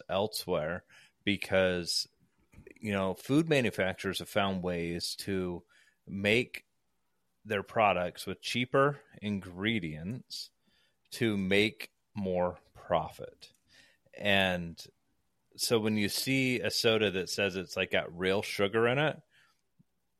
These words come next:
that's actually good. I mean, because the crap they're putting in as sweetener outside of the sugar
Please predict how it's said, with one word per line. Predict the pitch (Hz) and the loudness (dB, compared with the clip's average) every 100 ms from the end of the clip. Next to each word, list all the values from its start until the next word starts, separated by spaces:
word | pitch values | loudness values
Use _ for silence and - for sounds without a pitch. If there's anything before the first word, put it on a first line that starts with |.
| - | -4
that's | 131 165 | -2 2
actually | 165 - 156 | 0 0 -4
good. | 143 185 127 101 135 _ _ - - | 0 4 4 4 -2 _ _ -20 -6
I | |
mean, | 110 107 101 95 - _ _ _ - _ _ - | -2 2 2 -2 -6 _ _ _ -20 _ _ -6
because | 113 - 117 104 | -4 0 0 0
the | 110 104 | -4 -6
crap | 101 127 135 151 - | -2 0 0 0 -4
they're | 113 | -4
putting | - 107 120 | -2 -2 0
in | 117 | -2
as | 101 | -4
sweetener | - 120 113 107 101 | -4 -4 -4 -2 0
outside | 107 113 - 101 | 2 0 0 -4
of | 92 | -4
the | 87 | -4
sugar | 101 92 95 - | -4 -2 -2 -2